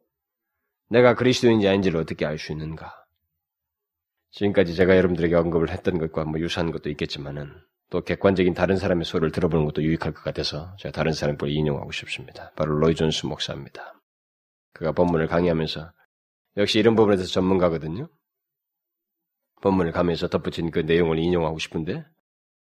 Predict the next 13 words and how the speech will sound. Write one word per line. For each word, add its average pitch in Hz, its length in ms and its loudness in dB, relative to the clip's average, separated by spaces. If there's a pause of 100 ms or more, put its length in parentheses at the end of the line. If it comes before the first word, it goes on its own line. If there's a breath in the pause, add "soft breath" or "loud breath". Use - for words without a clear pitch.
(140)
좀 131 200 -2
길지만은, 87 800 2 (140)
그 85 140 -6
길어도 90 360 0
그 - 100 -6
말을, 85 600 0 (680)
어, - 40 -14 (680 loud breath)
이 95 100 0
시간에 82 540 -2 (600)
여러분들에게 78 400 0
좀 80 200 -2
인용함으로써 82 640 2
우리에게 80 400 0